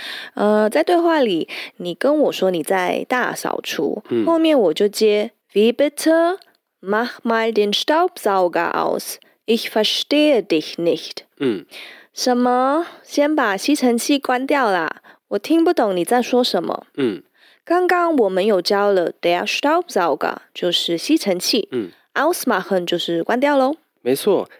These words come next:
Speaker 2: 再来我说，Es ist bald chinesisches Neujahr.快要过年了。Da wird die Wohnung ordentlich sauber gemacht.我们都会来个大扫除，把家里彻底的整理干净。
Speaker 1: 嗯。
Speaker 2: 过年是不是除了 chinesisches Neujahr，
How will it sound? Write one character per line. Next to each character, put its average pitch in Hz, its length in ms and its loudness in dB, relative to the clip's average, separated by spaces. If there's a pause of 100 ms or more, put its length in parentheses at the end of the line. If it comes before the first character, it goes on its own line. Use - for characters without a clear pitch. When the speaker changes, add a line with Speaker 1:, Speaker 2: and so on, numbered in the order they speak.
Speaker 2:
再 196 100 -2
来 147 140 2
我 98 100 0
说， 151 380 0 (260)
Es 110 200 -2
ist - 240 -4 (120)
bald 127 200 -4
chinesisches 139 840 0
Neujahr. 107 460 0 (420)
快 - 140 -2
要 170 80 0
过 170 160 0
年 92 240 -2
了。 - 160 -10 (220)
Da 101 160 -4
wird 123 320 0
die 107 120 0
Wohnung 156 520 0
ordentlich 123 720 0 (200)
sauber 117 320 0
gemacht. - 540 -8 (300)
我 104 100 -6
们 120 80 0
都 180 100 0
会 190 140 0
来 107 160 0
个 110 80 0
大 113 180 -4
扫 147 260 -6
除， - 280 -12
把 87 140 -6
家 131 260 -2
里 95 260 -4
彻 - 160 0
底 - 140 -6
的 - 100 -8
整 - 160 -6
理 - 80 -6
干 - 260 -10
净。 - 220 -8 (200)
Speaker 1:
嗯。 277 180 0 (100)
Speaker 2:
过 220 200 2
年 123 220 2
是 190 200 0
不 160 80 -6
是 - 180 -2
除 - 260 0
了 120 240 2
chinesisches 131 760 -4
Neujahr， 104 440 0